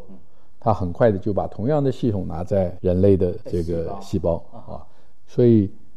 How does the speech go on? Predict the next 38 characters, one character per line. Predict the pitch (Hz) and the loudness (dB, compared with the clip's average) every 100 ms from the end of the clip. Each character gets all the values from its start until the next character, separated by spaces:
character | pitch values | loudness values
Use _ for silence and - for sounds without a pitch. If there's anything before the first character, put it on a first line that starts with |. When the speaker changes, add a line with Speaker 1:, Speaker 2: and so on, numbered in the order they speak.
| - | -10
Speaker 2:
几 | - 165 175 | -4 4 4
乎 | 175 175 180 - | 6 4 4 0
跟 | - 156 | 0 2
张 | 151 151 156 | 4 2 2
峰 | 160 151 156 - | 0 0 -2 -6
二 | - 143 | 0 2
零 | 117 120 | 4 0
一 | 127 | 0
三 | 135 139 135 | -2 0 0
年 | 110 107 | 2 2
的 | 107 | 2
这 | 101 107 | 0 0
个 | 95 | -2
Science，Science， | - 113 110 - - - - - 117 - 147 156 147 107 | -2 -2 -2 -4 -10 -8 -8 -8 -8 -4 0 0 -2 -6
我 | 117 127 | -2 -2
忘 | 175 | -2
了 | 147 | -4
Science | - 156 151 | -4 -4 -4
还 | 117 | -4
是 | 110 | -4
Nature | 120 123 - | 0 0 0
的 | 123 | -4
paper， | 113 113 110 | -2 -2 -2
Speaker 1:
嗯。 | |
Speaker 2:
几 | 113 139 | -2 0
乎 | 147 147 | 0 -2
是 | 147 117 | -2 -4
同 | - 90 113 | -2 -2 -2
时， | - 90 80 - | -2 -6 -6 -6
Speaker 1:
嗯。 | - 117 101 - | -8 -8 -8 2
Speaker 2:
还 | 117 | 2
稍 | - 143 | 4 6
微 | 143 | 6
晚 | 123 82 92 | 4 2 0
一 | |
点。 | 120 95 - - - | -2 -2 -4 -6 -8
Speaker 1:
嗯。 | 120 113 - - - - | -8 -8 -8 -8 -8 -8
Speaker 2:
啊， | - - - | -8 -8 -8